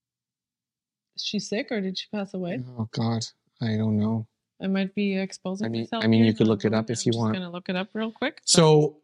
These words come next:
Speaker 2: uh, Lollapalooza for Chicago this year is Lana Del Rey, Tomorrow X Together, Billie Eilish, Red Hot Chili Peppers, nineteen seventy-five, Odessa, Kendrick Lamar.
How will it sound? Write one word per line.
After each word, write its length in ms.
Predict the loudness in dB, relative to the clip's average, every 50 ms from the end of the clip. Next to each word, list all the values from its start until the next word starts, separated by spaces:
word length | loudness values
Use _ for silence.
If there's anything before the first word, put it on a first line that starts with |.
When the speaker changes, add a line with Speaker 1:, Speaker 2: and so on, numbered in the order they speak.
| _ _ 0
Speaker 2:
uh, 280 | 2 2 4 4 4 4
Lollapalooza 1000 | 4 4 4 4 4 4 6 6 8 6 6 6 6 4 4 2 2 0 -4 -8 -12 -14 -10 -4
for 280 | 0 2 4 4 4 2
Chicago 880 | 2 2 0 0 0 0 2 2 2 4 4 6 6 6 4 2 -2 -6 _ _ _ _ _ _ _ _ _ _ _ _
this 260 | 4 4 6 6 6 6
year 380 | 6 6 6 4 2 0 -6 _ _ _ _ _ _ _ _ _ _ _ _ _
is 240 | 2 4 4 4 4
Lana 300 | 4 4 6 4 4 4
Del 200 | 4 4 4 4 4
Rey, 440 | 4 4 6 6 4 4 2 0 _ _ _ _ _ _ _ _ _ _ _ _ _ _
Tomorrow 640 | 4 4 6 6 6 4 4 4 4 2 2 0 -2
X 180 | -4 -4 -2 0
Together, 480 | 0 4 4 4 4 4 4 4 4
Billie 300 | 4 6 6 6 6 6
Eilish, 480 | 4 2 2 2 2 2 2 2 2 2
Red 140 | 2 2 2
Hot 140 | 2 0 0
Chili 240 | 2 2 4 4
Peppers, 400 | 4 2 0 0 2 0 0 0 0
nineteen 380 | 0 0 0 2 2 2 4 4
seventy-five, 760 | 4 2 2 2 2 2 0 0 0 0 2 2 0 0 -2 0 0
Odessa, 600 | 2 4 4 4 4 4 4 4 4 4 2 0
Kendrick 380 | 0 0 2 2 2 0 0 0
Lamar. 420 | 2 2 2 2 2 0 -2 -6